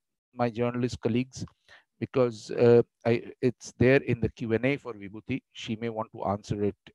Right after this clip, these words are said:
uh, uh, online by typing an answer, or she may want to answer it after all the panelists have spoken. That's up to her. The question basically is that, uh, the Ud-, U-, Uday scheme doesn't seem to be sustainable.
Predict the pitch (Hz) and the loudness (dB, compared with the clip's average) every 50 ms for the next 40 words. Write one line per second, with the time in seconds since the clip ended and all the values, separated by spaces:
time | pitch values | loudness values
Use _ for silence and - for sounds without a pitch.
0 | _ - - - _ _ _ - 107 104 104 - _ - - 101 104 104 107 110 | _ -20 -20 -20 _ _ _ -8 -4 -4 -4 -4 _ -10 -14 -12 -6 -2 0 0
1 | 117 117 117 127 - _ _ _ 104 98 95 - - 92 95 - - 131 127 131 | 0 0 -2 -6 -12 _ _ _ -4 -4 -2 0 0 -2 -2 -2 -4 -8 -6 -4
2 | 120 113 110 120 120 - 139 139 - - - 113 113 101 - 110 107 113 104 101 | -2 -2 -2 -2 -4 -4 -4 -4 -4 -4 -6 -8 -8 -8 -10 -14 -12 -12 -12 -12
3 | 95 92 - 107 98 95 - - 110 101 98 - _ - - - - - - - | -14 -14 -12 -10 -10 -10 -10 -10 -10 -8 -8 -8 _ -16 -20 -20 -20 -6 0 0
4 | 98 92 - - 101 92 98 98 95 - - - 87 87 85 85 90 - - - | 0 0 0 -4 -4 -2 0 -2 -2 -2 -2 -2 -2 -2 -2 -4 -4 -4 -6 -6
5 | - - - - - - - - - 156 160 165 _ - _ _ _ _ _ _ | -6 -6 -6 -8 -14 -16 -10 -6 -6 -6 -6 -6 _ -20 _ _ _ _ _ _
6 | - 110 101 - - - - 110 _ - 123 113 127 143 160 160 - - _ _ | -2 0 0 0 -2 -2 -4 -4 _ -6 -2 2 4 4 4 2 0 -8 _ _
7 | _ _ - - 113 _ - 120 120 - - 143 135 113 123 120 - - 139 - | _ _ -2 -2 -2 _ 2 0 0 0 0 -6 -2 0 0 0 0 0 -2 0
8 | 139 123 127 123 123 135 139 127 - - 123 117 113 - _ _ - - - _ | 2 4 6 6 8 6 6 4 4 4 6 6 4 2 _ _ -20 -20 -20 _
9 | _ _ _ - - - - - 139 156 160 - - 156 156 156 - _ _ - | _ _ _ -20 -18 -18 -6 0 2 2 2 2 -2 -12 -14 -14 -18 _ _ -16
10 | 190 196 - _ _ _ _ - 170 147 147 143 131 - - - 143 135 131 131 | -16 -16 -16 _ _ _ _ -4 2 4 4 4 4 2 2 0 0 0 0 0
11 | 123 120 120 113 123 120 - - 131 123 - - - 127 120 113 117 113 107 107 | 2 2 2 2 0 -4 -2 -2 -2 -2 -4 -10 -18 -12 -6 -2 -2 -2 -2 -4
12 | - - _ _ _ _ - - - - - - 139 143 165 180 170 175 180 190 | -6 -12 _ _ _ _ -10 -4 -2 0 0 2 2 2 2 2 2 0 -2 -4